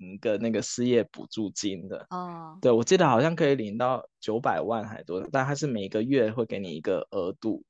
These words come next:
Speaker 2: 嗯，
Speaker 1: 就是每一个月会给你个钱，
Speaker 2: 嗯，嗯。
Speaker 1: 就一，一百多万之类的，然后可以连续领几个月，但是他就是要马上去找，
Speaker 2: 嗯。
Speaker 1: 就是他想，就是在他找到下一份工作之前，他还有一些收入这样子。
Speaker 2: 对。
Speaker 1: 但对，对于那些就是常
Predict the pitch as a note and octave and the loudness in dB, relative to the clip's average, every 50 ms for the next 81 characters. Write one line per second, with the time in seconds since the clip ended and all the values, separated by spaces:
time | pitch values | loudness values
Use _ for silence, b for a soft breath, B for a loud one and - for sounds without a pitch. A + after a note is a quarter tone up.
0 | _ _ - F3+ F#3 F3 C#3+ A#2+ - B2 A2 - A#2 A#2 A#2 A#2+ A#2+ C3+ C3+ C#3 | _ _ -12 -10 -6 -4 -2 0 2 2 0 2 2 0 2 2 4 4 6 6
1 | D3+ C#3+ D3 C3+ C3 A#2 A#2 A#2+ G#2 F2 G2 - - - - - B1+ B1 - - | 6 6 4 2 2 0 -2 -2 -2 -4 -6 -6 -6 -6 -6 -6 -6 -6 -4 -2
2 | A2+ B2 A#2 - _ _ _ _ _ _ _ - - - C#3 - - _ _ - | -2 -2 -2 -4 _ _ _ _ _ _ _ -12 -8 -6 -6 -6 -6 _ _ -2
3 | D#3+ D#3+ - G2+ D2+ C#2 - - A2+ A2 A2 A2 - - - - - B2 A#2 G2 | 0 2 2 0 0 -2 -2 -2 0 0 0 0 -2 -8 -6 -2 -2 0 0 -2
4 | - - - G2+ G#2 A2 E2+ - - - - - B B B B B _ - A#2+ | -4 -6 -4 -2 0 0 0 -2 -4 -8 -14 -14 B B B B B _ -2 2
5 | A#2 B2 A#2+ C3+ B2 A#2+ A#2 A2 A2+ A2 - B2+ A#2 G#2 - - - - - - | 2 2 4 6 4 6 6 4 2 2 0 -2 -4 -4 -6 -8 -10 -8 -8 -6
6 | - - D#2+ D2 G2+ A#2 A2+ - - - - C3 C#3 D3+ B2 A#2+ B2+ A#2+ A#2+ - | -6 -6 -6 -6 -4 -2 0 0 0 0 0 -2 0 0 -2 0 0 0 -2 -2
7 | A#2+ B2 C3 A2+ G#2 G2+ - - - A#2 A2 A2 A2 A2 G#2+ - - - _ _ | -2 0 0 -2 -2 -4 -8 -6 -4 -4 -4 -2 -4 -4 -4 -4 -6 -6 _ _
8 | - - B2+ B2 A#2 A#2+ - B2 C3+ C3+ C#3 - C#3 A#2+ A2 - - - - - | 2 4 4 4 4 0 -2 0 0 0 0 2 0 0 -2 -2 -6 -12 -14 -14
9 | _ _ - - C3 B2+ B2+ D3+ C#3 C3 B2+ C3+ C3+ C3 - A2 D#2+ F#2 A#2+ B2 | _ _ -4 -2 0 2 4 4 4 4 4 2 0 0 2 2 2 2 2 0
10 | - C#3 A#2+ A#2 B2+ A#2+ A#2 A#2 A2 A2 A2+ A2+ G2 G2+ - G2+ - G#2 E2 - | 0 0 0 0 0 -2 -4 -2 -2 -2 -2 -2 -4 -4 -6 -8 -6 -8 -6 -6
11 | G#2+ A2 A2+ A2 D2+ D#2+ - - - G2+ G2+ - - - E2 E2+ F#2 G2 D#2 - | -4 -4 -4 -4 -4 -6 -6 -4 -4 -4 -4 -4 -4 -4 -2 -2 -2 -2 -4 -4
12 | - - - A#1 - - - - B B B B B B - - C#3+ D3+ D#3 E3 | -2 -2 -2 -2 -4 -12 -18 -20 B B B B B B 0 2 4 4 6 6
13 | D#3+ D3 C#3 A#2 G2+ - - D#3+ D#3+ C#3+ C3 B2 B2 B2 B2+ C3 C#3 C#3 C3+ - | 8 8 8 6 4 2 4 4 4 4 4 4 2 2 2 2 0 -2 -2 -2
14 | - B2 B2 B2+ C3+ B2+ C3 B2 A#2 - - A2 | -2 -4 -4 -4 -6 -8 -8 -8 -10 -8 -8 -6